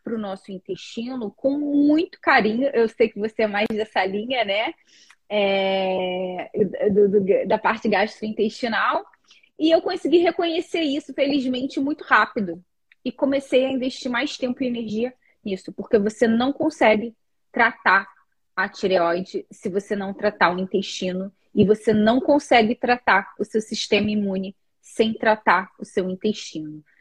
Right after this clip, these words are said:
De setenta a oitenta e cinco por cento, tá, das nossas células de defesa do nosso sistema imune se encontram dentro do trato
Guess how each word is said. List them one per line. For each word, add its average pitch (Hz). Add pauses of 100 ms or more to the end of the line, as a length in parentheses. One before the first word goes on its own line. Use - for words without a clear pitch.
(100)
De 202
setenta 294
a 311
oitenta 285
e 262
cinco 247
por 254
cento, 196 (440)
tá, 185
das 196
nossas 202
células 247
de 202
defesa 185
do 190
nosso 202
sistema -
imune 233
se -
encontram 226 (320)
dentro 240
do 226
trato 208